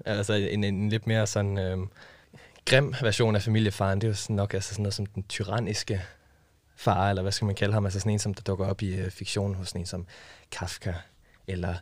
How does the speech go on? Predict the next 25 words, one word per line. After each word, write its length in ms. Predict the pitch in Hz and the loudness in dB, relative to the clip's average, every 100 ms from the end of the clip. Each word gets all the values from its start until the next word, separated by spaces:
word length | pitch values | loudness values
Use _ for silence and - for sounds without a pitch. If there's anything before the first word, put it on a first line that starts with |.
| - | -10
Knausgård. 680 | - 90 82 - 90 85 - - | -2 -2 -2 -4 -4 -4 -8 -6
Altså, 240 | - 90 - - - - | -4 -4 -6 -18 -20 -4
faren, 300 | 98 98 98 | 2 4 6
der 60 | |
er, 580 | 95 90 90 - - - - - - - | 4 4 2 0 -2 -6 -8 -14 -18 -14
er 60 | 110 | -8
som 160 | - | -4
en 60 | 92 | -4
diktator, 760 | - 92 - 101 101 - 98 95 - _ | -6 -6 0 2 2 2 0 -2 -10 _
der 60 | 98 | -10
har 420 | 98 92 101 - - 120 - | -8 -6 -6 -6 -8 -10 -4
benhårdt 580 | 120 117 120 92 95 - | 2 4 4 2 0 -2
greb 280 | - 95 67 | -2 -2 -2
om 320 | - - - - - - - - - | -6 -6 -6 -10 -14 -18 -18 -18 -4
familien, 760 | - 107 107 98 95 95 104 - | 2 4 4 4 2 -2 -6 -8
og, 340 | 98 92 92 | -6 -4 -2
øhm, 260 | 90 90 90 | -2 -4 -4
ligesom 260 | 92 104 | -6 -4
spørger 680 | 92 - - 98 98 113 113 - - | -2 -2 -2 -2 2 2 0 -4 -14
i 80 | - - | -10 0
børnene, 520 | 104 101 98 95 92 - - | 2 2 0 -2 -4 -8 -10
selv 220 | - 98 | -4 -2
lang 240 | 95 95 | 0 -2
tid 140 | - - | -4 -4
efter, 300 | 101 - 101 | -4 -2 -2